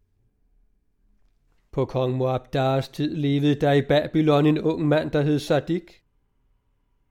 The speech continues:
Naturen havde udstyret ham med rige evner, der var blevne udviklet ved en udmærket opdragelse. Skønt han var ung og rig, havde han en fast karakter.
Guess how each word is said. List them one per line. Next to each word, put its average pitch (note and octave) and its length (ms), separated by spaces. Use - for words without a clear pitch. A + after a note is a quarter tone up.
Naturen C3+ 600
havde C#3 220
udstyret D#3 600
ham D3 140
med D3+ 180
rige D#3 340
evner, D3+ 400
der G#3+ 160
var G#3+ 120
blevne D3+ 380
udviklet D3+ 680
ved D#3 100
en D#3 120
udmærket D3 760
opdragelse. C#3 800
Skønt C3+ 420
han C3+ 200
var C#3+ 100
ung D#3 280
og D3 120
rig, E3 340
havde C#3 380
han D3 160
en D3 120
fast D#3 360
karakter. D#3 580